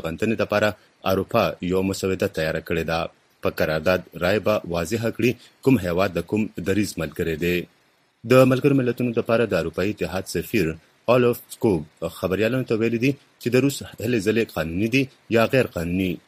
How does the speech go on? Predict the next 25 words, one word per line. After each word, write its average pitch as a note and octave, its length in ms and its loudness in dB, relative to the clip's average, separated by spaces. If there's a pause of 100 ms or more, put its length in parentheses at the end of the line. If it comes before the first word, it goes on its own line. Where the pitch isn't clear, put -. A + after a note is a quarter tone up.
(120)
مسوده B2 400 0
کې B2 140 -4
هم G#2 100 -2 (120)
په G#2 160 -2
بنیادي F#2 360 -4
توګه A2+ 200 0 (100)
دې G2+ 140 0
ته - 160 -4
پام F2+ 160 -2 (240)
شوی E2 280 -4
دی. F2 140 0 (600)
د - 20 6 (180)
جمعې C#3 260 4
په B2+ 80 -2
ورځ A#2 180 2 (260)
وایس B2 220 0
اف - 140 -10
امریکا G#2+ 400 0
د E2+ 280 -2
قرارداد E2 500 -4
مسوده E2 480 -6
کتلې D#2+ 360 -6
ده. E2+ 80 -2 (400)
په A#2 120 -2
دې C3+ 80 4